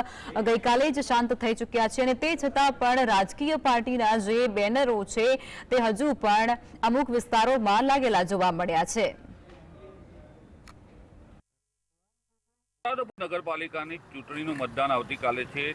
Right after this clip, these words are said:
Speaker 2: ત્યારે, અ, જે પ્રચાર છે તે ગઈકાલ સાંજથી થમી ગયો છે,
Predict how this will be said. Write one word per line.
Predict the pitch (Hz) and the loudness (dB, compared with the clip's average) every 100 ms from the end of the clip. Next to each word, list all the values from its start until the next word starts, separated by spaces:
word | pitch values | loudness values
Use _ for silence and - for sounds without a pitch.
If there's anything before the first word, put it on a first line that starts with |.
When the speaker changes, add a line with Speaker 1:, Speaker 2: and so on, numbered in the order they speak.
| - | -6
Speaker 2:
ત્યારે, | 127 120 131 104 - - - - - | -2 -2 -2 -4 -10 -20 -20 -16 -8
અ, | 117 113 | -4 -2
જે | 120 143 | -4 -6
પ્રચાર | 127 120 135 147 156 | -4 -4 -2 -4 -4
છે | 156 | -8
તે | 147 151 | -10 -6
ગઈકાલ | 123 123 135 | -8 -4 -6
સાંજથી | 139 127 123 117 139 143 139 - | -6 -6 -8 -8 -8 -8 -10 -8
થમી | - 160 | -4 -2
ગયો | 147 127 104 | -2 -2 -4
છે, | 90 76 - | -8 -16 -18